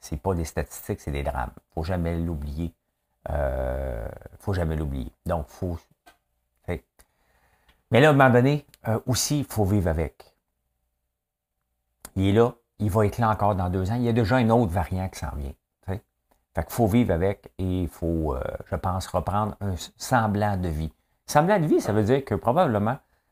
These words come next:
dans les dix prochaines années, là, on va voyager en avion avec un masque. L'idée où ce qu'on voyageait sans masque dans un avion, je pense qu'elle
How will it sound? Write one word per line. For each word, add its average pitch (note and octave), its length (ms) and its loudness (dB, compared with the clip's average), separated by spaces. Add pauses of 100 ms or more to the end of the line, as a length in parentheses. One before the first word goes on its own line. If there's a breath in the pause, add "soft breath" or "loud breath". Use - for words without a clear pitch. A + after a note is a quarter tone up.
(100)
dans G2 100 4
les E2 600 0
dix A2 280 0
prochaines F2+ 720 -2
années, F#2 340 -2
là, F2+ 140 -8 (380)
on E2+ 100 -4
va E2+ 160 -2
voyager F#2 380 0
en G#2 100 -2
avion E2+ 240 -2
avec D#2+ 240 -4
un C#2 80 -4
masque. - 400 -8 (480)
L'idée A2 380 4
où A2+ 60 0
ce - 60 -12
qu'on F#2 160 -2
voyageait F2+ 380 0
sans F2+ 260 -4
masque F2+ 260 -2
dans D#2 180 -4
un D#2+ 80 -4
avion, E2 260 -4
je - 80 -18
pense F2+ 260 -8
qu'elle - 220 -8